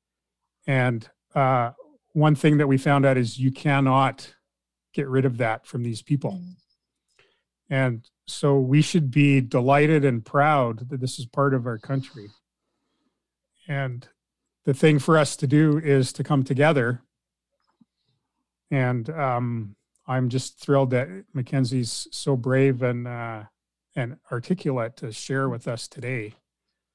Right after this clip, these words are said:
Speaker 1: Uh, one of the things that we can do to do that, and so we'll make sure that we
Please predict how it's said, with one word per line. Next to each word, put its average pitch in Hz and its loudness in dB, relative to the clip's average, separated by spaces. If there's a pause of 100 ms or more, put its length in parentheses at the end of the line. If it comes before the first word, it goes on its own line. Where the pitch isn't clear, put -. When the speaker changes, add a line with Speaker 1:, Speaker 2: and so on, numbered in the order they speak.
(440)
Speaker 1:
Uh, 127 -4
one 135 4
of 196 4
the 151 2
things 143 4
that 139 0
we 127 2
can 131 0
do 123 2 (240)
to - -18
do 147 2
that, 113 0 (160)
and 131 -8
so - -8
we'll 127 -8 (140)
make 143 -6
sure 147 -4
that 120 -6 (300)
we 131 -6